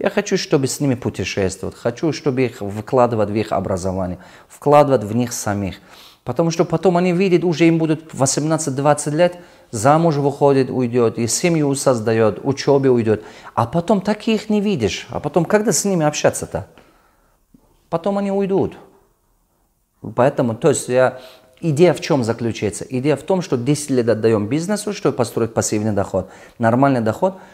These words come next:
чтобы следующее десятилетие полностью максимально вкладывать в развитие своих детей.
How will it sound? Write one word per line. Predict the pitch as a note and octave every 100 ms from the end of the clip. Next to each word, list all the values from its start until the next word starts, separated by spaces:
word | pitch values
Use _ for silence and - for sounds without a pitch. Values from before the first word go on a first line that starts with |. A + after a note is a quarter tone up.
| -
чтобы | - - G3 D3+
следующее | - F3+ G3 G3+ F3+ D#3+
десятилетие | C#3 C3+ - D#3 E3 A3 - C3 G2+
полностью | - - E3 D3+ B2+ -
максимально | B2 A#2 - C#3 F3 E3 G#2+ - - - _
вкладывать | - - B2+ C#3+ C#3+ B2+ A2
в | A2
развитие | A2 G#2 G#2+ C#3+ D3
своих | A2 - A2+ F#2+
детей. | F#2+ G#2 - G#2+ E2